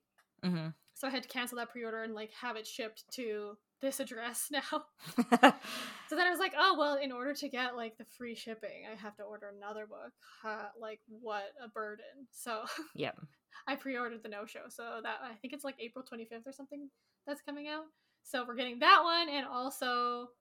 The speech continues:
Speaker 2: two more books that I
Speaker 1: Mm-hmm.
Speaker 2: can't remember when she said they were gonna be released, but it'll be, like, a bit more time in between books,
Speaker 1: Yeah.
Speaker 2: which, good for her. She needs to take a break, honestly.
Speaker 1: Yeah.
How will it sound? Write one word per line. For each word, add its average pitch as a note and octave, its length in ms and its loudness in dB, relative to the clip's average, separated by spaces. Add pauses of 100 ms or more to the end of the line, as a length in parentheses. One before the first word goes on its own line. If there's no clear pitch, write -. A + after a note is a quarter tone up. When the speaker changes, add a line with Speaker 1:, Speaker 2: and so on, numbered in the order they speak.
(380)
Speaker 2:
two C4+ 160 -2
more A#3+ 220 2
books - 560 -8 (120)
that A3+ 280 0
I E3 80 2
Speaker 1:
Mm-hmm. D#3 80 -4
Speaker 2:
can't A#3+ 260 -4
remember A#3 360 -4
when A3 160 -4
she A3+ 120 -10
said A3 180 -6
they A3+ 120 -4
were A3+ 80 -4
gonna A3 160 -8
be A3+ 120 -4
released, A3 420 -4
but A3 120 -4
it'll A3+ 180 -6
be, A3 180 -8
like, A3 200 -6
a B3 80 -2
bit B3 280 -2
more A3 200 -4
time G#3 380 -6
in A3 100 -10
between A3+ 300 -8
books, A#3+ 220 -4
Speaker 1:
Yeah. E3 240 -2 (280)
Speaker 2:
which, D4+ 240 0
good D4+ 140 2
for B3 120 -2
her. G#3+ 200 -8
She B3+ 160 -8
needs C4 300 -6
to - 40 -16
take A3 160 -8
a A3+ 60 -16
break, - 380 -16
honestly. D4+ 580 -14
Speaker 1:
Yeah. G3 280 -6